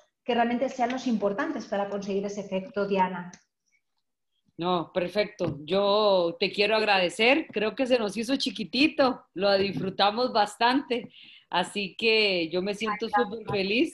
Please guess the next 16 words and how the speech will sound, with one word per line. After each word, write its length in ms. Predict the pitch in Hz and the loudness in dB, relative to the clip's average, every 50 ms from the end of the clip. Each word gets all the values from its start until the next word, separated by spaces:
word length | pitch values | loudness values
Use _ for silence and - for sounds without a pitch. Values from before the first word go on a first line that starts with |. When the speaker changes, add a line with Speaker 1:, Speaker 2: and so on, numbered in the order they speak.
| - - | -4 -2
Speaker 2:
de 100 | 202 190 | 0 2
haber 580 | 180 175 180 180 185 190 190 208 156 170 - | 2 2 2 2 2 2 0 -2 -6 -6 -8
compartido 600 | - 196 196 185 - 180 175 - - 196 196 202 | -6 -6 -4 -2 -2 -2 -2 -2 -2 -2 -2 -2
con 160 | - 190 190 180 | -2 -4 0 2
vos. 260 | 214 247 269 269 - | 4 4 4 2 0
Creo 200 | - 202 208 202 | -4 -4 -4 -4
que 100 | - 214 | -2 -4
hemos 200 | 208 208 214 202 | -4 -4 -4 -2
abordado 540 | 214 196 190 185 175 156 190 190 202 202 202 | 0 0 2 0 0 2 4 4 4 4 2
muchos 380 | 196 202 196 - 214 190 - - | -2 -6 -8 -8 -12 -10 -4 0
temas. 440 | 226 240 269 320 403 392 - - - - - _ - - - - - - - | 0 2 2 2 0 -2 -6 -12 -20 -20 -20 _ -18 -18 -18 -18 -18 -12 -6
Eh, 460 | - 180 185 185 185 185 180 180 180 175 | -4 -2 0 0 2 2 0 0 0 -2
y 120 | 175 170 - | -2 -4 -4
creo 320 | 185 185 196 208 208 208 | -2 0 2 0 0 -2
que, 340 | - 226 220 214 202 202 - _ | -2 0 0 0 0 -2 -6 _
que, 560 | - 190 185 180 180 175 175 175 165 165 170 | -8 -4 -2 -2 -2 -2 -2 -4 -6 -8 -10